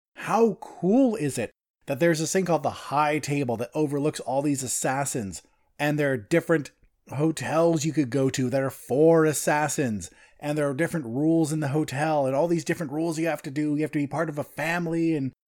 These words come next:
whatnot. That there's fucking ballerina assassins and shit being trained, and it's just a wonderfully made world where you can have just so much potential.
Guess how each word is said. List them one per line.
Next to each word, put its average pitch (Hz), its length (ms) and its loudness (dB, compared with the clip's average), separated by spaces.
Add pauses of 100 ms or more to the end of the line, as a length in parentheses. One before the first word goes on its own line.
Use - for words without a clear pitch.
(140)
whatnot. 156 540 -2 (340)
That 151 140 -4
there's 165 200 2
fucking 185 800 -2
ballerina 156 840 2
assassins 156 760 0
and 151 180 -4
shit 165 300 -2
being 160 220 0
trained, 170 680 -2
and 147 280 -2 (440)
it's - 260 -4
just - 360 -2 (300)
a 160 160 4
wonderfully 190 1160 0 (320)
made 160 720 0 (120)
world 101 760 -6 (380)
where 147 520 0
you 139 340 -2
can 180 180 0
have 160 640 -4
just 143 400 -4 (340)
so 208 540 2
much 202 320 -4
potential. 180 720 0